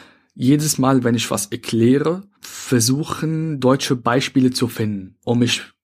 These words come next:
damit ich die beiden Situationen miteinander vergleichen kann. Damit der deutsche Fußballfan versteht, was der Zweck von der ganzen Sache ist.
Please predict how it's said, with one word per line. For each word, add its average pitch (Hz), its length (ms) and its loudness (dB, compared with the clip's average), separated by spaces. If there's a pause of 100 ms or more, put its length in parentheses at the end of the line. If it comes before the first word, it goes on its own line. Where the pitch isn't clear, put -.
(140)
damit 127 560 0
ich - 180 -4
die 131 80 2
beiden 120 300 4
Situationen 117 520 -2
miteinander 113 340 -2
vergleichen - 520 -8
kann. - 320 -16
Damit 110 300 -4
der 110 80 2
deutsche 127 420 2
Fußballfan 123 540 0
versteht, 113 600 -4 (440)
was - 480 0 (220)
der 113 120 0
Zweck - 320 -2
von 110 100 -2
der 104 100 -6
ganzen 104 280 -6
Sache - 380 -10
ist. - 200 -12